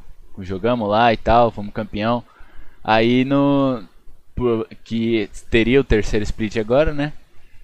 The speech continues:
No começo do ano a gente foi fazer seletiva. Aí,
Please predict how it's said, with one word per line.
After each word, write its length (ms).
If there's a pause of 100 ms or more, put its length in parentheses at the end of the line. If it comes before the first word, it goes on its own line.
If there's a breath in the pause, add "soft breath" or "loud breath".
No 180
começo 380
do 100
ano 240
a 60
gente 200
foi 120
fazer 220
seletiva. 720 (1120 soft breath)
Aí, 440